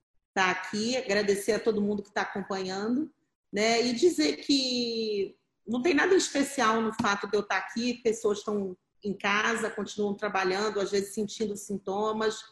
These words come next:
né? Então, o importante é que a gente, quando trabalha no lugar que a gente gosta, fazendo o que a gente gosta e com propósito, é, é,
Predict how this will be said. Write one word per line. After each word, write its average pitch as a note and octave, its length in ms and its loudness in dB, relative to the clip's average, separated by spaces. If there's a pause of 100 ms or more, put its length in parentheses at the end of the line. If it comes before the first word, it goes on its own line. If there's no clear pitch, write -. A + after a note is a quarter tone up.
(460)
né? G#3 300 2
Então, A#3 420 0
o B3 60 0
importante B3 720 0
é A#3+ 100 0
que A#3 580 -4
a A3 120 2
gente, B3 320 0
quando B3+ 420 0 (160)
trabalha A#3 580 4
no A#3 100 0
lugar A3+ 300 0
que - 60 -4
a A3+ 60 2
gente A3 260 -6
gosta, G#3 400 0
fazendo G#3 360 -2
o G#3+ 40 -6
que - 80 -2
a G#3+ 40 0
gente A3 260 -4
gosta G3 520 -2 (360)
e - 60 -12
com A3+ 180 -2
propósito, A3 1120 0 (380)
é, G3 280 -2
é, F#3+ 500 -2